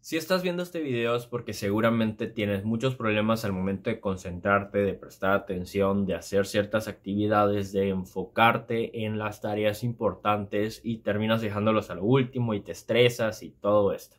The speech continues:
Bueno, yo soy igual que tú y seguramente, al igual que yo lo hice, tú estás buscando, tú estás buscando ciertas soluciones, ¿no? Y como te habrás dado cuenta, pues en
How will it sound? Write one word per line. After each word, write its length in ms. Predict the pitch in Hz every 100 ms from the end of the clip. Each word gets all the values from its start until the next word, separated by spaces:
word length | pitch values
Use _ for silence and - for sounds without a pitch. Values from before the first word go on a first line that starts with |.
| _ _ _ _
Bueno, 240 | 113 107 90
yo 160 | 107
soy 220 | 123 131 131
igual 280 | 123 120
que 80 | 120
tú 320 | - 127 135 - - _ _
y 220 | 151 180
seguramente, 1000 | 185 139 127 135 127 123 117 - 110 110 -
al 200 | 101 98
igual 540 | 101 110 117 123 -
que 200 | - 98
yo 160 | 90 117
lo 120 | 139
hice, 460 | 151 143 123 123 - - - -
tú 200 | - 156
estás 280 | 151 139 135
buscando, 640 | 131 123 117 113 113 104 - - - - - - - - - - - - - -
tú 160 | 170
estás 260 | 165 - 131
buscando 540 | 131 127 120 117 123
ciertas 640 | 131 120 107 - 120 117 -
soluciones, 920 | 117 101 101 - 135 123 98 87 104
¿no? 200 | 107 143
Y 200 | 107 98
como 240 | - 101 98
te 80 | 95
habrás 280 | 104 117
dado 260 | 131 139 147
cuenta, 520 | 151 147 135 123 127
pues 300 | 98 - -
en 300 | 101 101 95